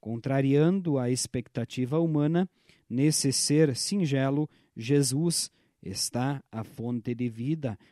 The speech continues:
luz, salvação, indispensável a todo e qualquer pecador. Agora quero convidar você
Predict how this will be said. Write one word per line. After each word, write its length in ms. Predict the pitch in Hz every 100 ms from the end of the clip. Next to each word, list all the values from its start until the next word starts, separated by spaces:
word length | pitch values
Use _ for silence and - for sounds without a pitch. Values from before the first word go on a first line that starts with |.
| _
luz, 500 | 120 139 180 143 - - _ -
salvação, 920 | - 143 175 170 190 - 139 127 107 _ _ _ -
indispensável 1160 | 165 190 175 170 - 196 - 127 127 120 127 120 _ _ -
a 160 | 107 98 _
todo 520 | 143 160 170 151 156 - _ -
e 120 | 143
qualquer 600 | - 127 117 - 120 123
pecador. 680 | - 120 - 131 95 80 - _ _ _ _ _ _ _ _ _ _ _ -
Agora 520 | 135 139 151 160 160 -
quero 240 | 135 127
convidar 560 | - 135 131 131 131 127
você 560 | 151 165 - 160 165